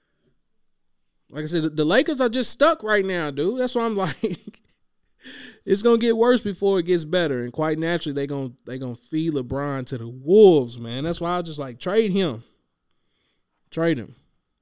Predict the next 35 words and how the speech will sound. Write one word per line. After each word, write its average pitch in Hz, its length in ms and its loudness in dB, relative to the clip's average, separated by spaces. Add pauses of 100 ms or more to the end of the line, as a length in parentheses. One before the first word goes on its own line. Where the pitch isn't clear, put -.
(920)
Get 143 180 -2
rid 143 200 0
of 120 140 -4
him. 101 180 -16 (2500)
And 113 220 -10
Cleveland's 151 500 4
like, 113 200 -4
"Nah, 107 220 -6
we 123 140 0
don't 135 220 2
<laughs> - 0 -
want - 360 0
him." - 180 -8 (840)
Cleveland's 208 420 6
like, 180 200 0
"We 202 160 0
don't 196 220 4
want 180 260 4
him." 107 200 -10 (880)
So 127 200 -4
it, 135 160 -4 (500)
I 175 100 0
just 196 140 4
want 170 140 4
my 143 100 2
guy 135 180 0
to 127 100 -2
pass 123 320 -2
Kareem 117 560 -8
and 107 100 -12
then 107 180 -12
call 110 320 -10
it 101 120 -14
quits, 92 340 -14
man. 95 400 -18